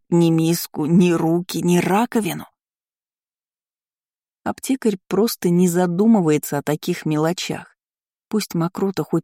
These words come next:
туберкулёзными палочками кишит. "Нейра, это что с вами? Вы побледнели", — встревожился Саймон. "Может, водички?" Я покачала головой. "Скажите, а вы проводите у себя санитарную обработку?"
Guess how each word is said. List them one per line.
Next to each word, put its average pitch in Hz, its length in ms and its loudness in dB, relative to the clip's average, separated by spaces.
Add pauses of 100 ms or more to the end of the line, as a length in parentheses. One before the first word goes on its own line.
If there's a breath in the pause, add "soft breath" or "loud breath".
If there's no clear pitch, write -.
туберкулёзными 185 840 0 (100)
палочками 170 600 -2
кишит. - 600 -8 (1160)
"Нейра, 160 480 4
это 147 280 0
что 196 240 0
с - 100 -6
вами? 147 300 -8 (520)
Вы 175 280 4
побледнели", — 185 680 2 (400)
встревожился 143 720 -2
Саймон. 156 480 -6 (540)
"Может, 190 400 2
водички?" 180 560 0 (800)
Я 156 120 -2
покачала 143 580 -6
головой. 156 540 -4 (920)
"Скажите, 175 500 -4
а 170 100 -2
вы 185 200 -2
проводите 220 580 -4
у 170 80 -2
себя 165 320 -4
санитарную 180 640 0
обработку?" 170 580 -4